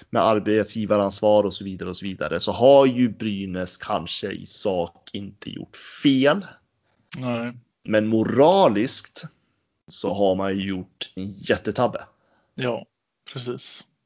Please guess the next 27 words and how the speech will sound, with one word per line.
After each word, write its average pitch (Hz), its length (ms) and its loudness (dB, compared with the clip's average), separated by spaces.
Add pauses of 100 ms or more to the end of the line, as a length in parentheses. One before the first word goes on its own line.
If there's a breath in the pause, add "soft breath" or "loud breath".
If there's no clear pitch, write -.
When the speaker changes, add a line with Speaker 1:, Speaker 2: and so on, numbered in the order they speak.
(260 soft breath)
Speaker 1:
Och - 380 -6
det 117 60 4
är 113 60 6
ju 117 160 8
den 113 120 6
där 101 180 6
moraliska 110 920 4
frågan 92 720 -2
som 90 480 0 (340)
någonstans 101 720 -2
väger 98 460 -2
över 123 640 6 (960 loud breath)
just 98 320 -8
nu. 78 160 -12 (560)
Speaker 2:
Verkligen, 147 540 2
ja, 160 380 2
det 160 60 4
gör 160 220 6
ju 180 80 4
det. 131 120 2
Speciellt - 760 0
när 135 340 2
det 131 300 2
enda 120 380 -2
som 127 160 -12
syns 135 480 -8
på, 120 420 -6